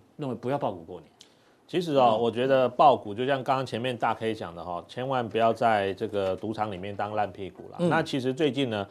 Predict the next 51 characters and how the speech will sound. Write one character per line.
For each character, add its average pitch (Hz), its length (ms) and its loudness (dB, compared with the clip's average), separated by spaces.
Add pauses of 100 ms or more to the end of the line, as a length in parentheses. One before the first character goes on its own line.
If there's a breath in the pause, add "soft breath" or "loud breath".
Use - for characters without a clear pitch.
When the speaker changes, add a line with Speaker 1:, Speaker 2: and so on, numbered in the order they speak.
(440 soft breath)
Speaker 2:
操 156 200 8
作 165 160 6
难 107 160 -2
度 123 100 0
非 113 160 2
常 95 160 -6
的 92 60 -8
高， 90 360 0
Speaker 1:
是。 - 160 -10
Speaker 2:
哦， 98 140 -2
明 131 100 -2
明 156 140 -2
指 104 160 -8
数 117 360 0
大 113 200 2
涨， 85 260 -6
但 123 160 -4
是 117 180 -8
呢， 98 360 -4
其 113 140 -10
实 107 260 -4
我 110 100 0
想 98 160 -4
很 95 160 -10
多 117 180 4
人 98 200 2
哦， 92 80 -2
如 113 140 -2
果 120 120 0
你 98 240 -6 (320 soft breath)
刚 165 120 4
好 127 120 6
抱 147 180 8
错 151 140 2
股 107 120 -8
票 127 160 2
的 117 120 6
话， 120 140 4
诶， 113 120 0
其 113 160 -6
实 104 100 -6
最 113 220 -2
近 113 100 -4
还 98 120 -8
蛮 90 200 -8
煎 98 240 -4
熬 82 200 -6
的， 85 120 -12
因 123 120 -6
为 147 100 2
Speaker 1:
对。 117 140 -8